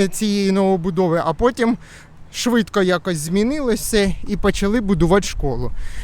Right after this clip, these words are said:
І ось, е, на початку війни воно було, е, заморожене, це будівництво, а останній десь рік, ну, прям активно будують.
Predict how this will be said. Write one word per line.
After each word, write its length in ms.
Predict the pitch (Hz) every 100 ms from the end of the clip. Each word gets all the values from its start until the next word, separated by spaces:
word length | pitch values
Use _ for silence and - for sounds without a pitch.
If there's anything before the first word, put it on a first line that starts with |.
| -
І 240 | - 202 202
ось, 320 | 214 208 -
е, 260 | 180 170 170
на 140 | 180
початку 720 | 185 170 196 175 - 185 170 - - - - - - - - -
війни 440 | 147 196 190 180
воно 400 | 156 160 175 170
було, 400 | 147 170 170 160 - - - - - - - - - - - -
е, 440 | 185 170 160 165 170
заморожене, 600 | 202 180 196 269 262 233
це 140 | -
будівництво, 840 | 196 220 226 202 233 226 - 190 196 - - - - - - -
а 420 | 190 190 185 190
останній 760 | 202 196 - 226 233 226 220
десь 360 | 175 202 202 -
рік, 420 | 220 254 285 - -
ну, 320 | 208 196 180 156
прям 320 | - 220 208 180 - -
активно 560 | 180 - 254 262 233
будують. 540 | 175 208 180 175 135